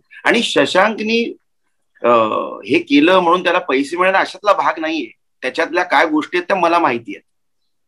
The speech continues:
ते त्याला पैसे कसे मिळाले हे मला माहिती आहे, ते मला बोलायचं नाही. मी तुला, तुम्हाला मी सगळ्यांना सांगतो, काही गोष्टी अशा आहेत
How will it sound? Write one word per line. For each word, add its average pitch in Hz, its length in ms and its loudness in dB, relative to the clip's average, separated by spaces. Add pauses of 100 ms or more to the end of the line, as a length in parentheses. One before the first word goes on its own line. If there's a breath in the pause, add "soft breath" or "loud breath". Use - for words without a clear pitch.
(480)
ते - 60 -2
त्याला 165 200 0
पैसे 151 320 2
कसे 196 320 -2
मिळाले 208 240 0
हे 220 60 0
मला 170 260 2
माहिती 113 340 -4
आहे, - 80 -18 (840)
ते 156 40 -6
मला 180 220 0 (180)
बोलायचं 147 480 2
नाही. 107 140 -8
मी 143 120 0
तुला, 190 200 0
तुम्हाला 175 400 -2
मी 185 80 -4
सगळ्यांना 156 380 -4
सांगतो, 127 420 -10 (400 loud breath)
काही 135 200 4
गोष्टी 160 260 2
अशा 139 280 2
आहेत 131 200 -2